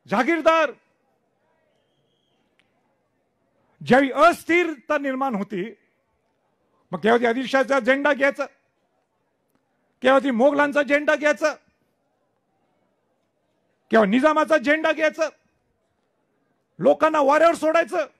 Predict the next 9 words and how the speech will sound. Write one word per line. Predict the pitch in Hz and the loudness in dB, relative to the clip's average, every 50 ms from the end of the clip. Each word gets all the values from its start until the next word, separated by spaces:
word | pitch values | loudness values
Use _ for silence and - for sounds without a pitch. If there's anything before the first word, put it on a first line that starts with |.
| _ _ _ _ _ _ _ _ _ _ _ _ _ _ _ _ _ _ _ _ _ _ _ _ - | _ _ _ _ _ _ _ _ _ _ _ _ _ _ _ _ _ _ _ _ _ _ _ _ -4
आणि | 214 254 302 | 0 0 0
आपल्या | 302 285 320 294 | 0 2 0 -2
सोयीनुसार | - - 262 330 359 339 330 - - 320 294 | 0 2 2 2 2 2 0 0 0 0 0
राजकारण | 277 277 262 - - 240 233 226 220 | 0 -4 -6 -6 -6 -6 -6 -6 -6
करायचं. | 214 208 185 151 139 - - 135 135 - _ _ _ _ _ _ _ _ _ _ _ _ _ _ _ _ _ _ _ _ _ _ _ _ _ _ _ _ _ _ _ _ _ _ _ _ _ _ _ _ _ _ _ _ _ _ _ _ _ _ _ _ _ _ _ _ _ _ _ _ _ _ _ _ _ _ _ - | -8 -10 -10 -10 -12 -14 -16 -20 -20 -20 _ _ _ _ _ _ _ _ _ _ _ _ _ _ _ _ _ _ _ _ _ _ _ _ _ _ _ _ _ _ _ _ _ _ _ _ _ _ _ _ _ _ _ _ _ _ _ _ _ _ _ _ _ _ _ _ _ _ _ _ _ _ _ _ _ _ _ -10
बंधूंनो, | 139 156 202 214 214 254 262 262 | -4 -4 -2 0 0 0 0 0
मी | 254 262 | -2 -4
क्लिअर | - - 254 277 302 302 | -6 -4 0 0 0 0
करतो, | 302 - 311 285 202 - 226 151 - | 0 -2 -4 -4 -2 -4 -6 -6 -8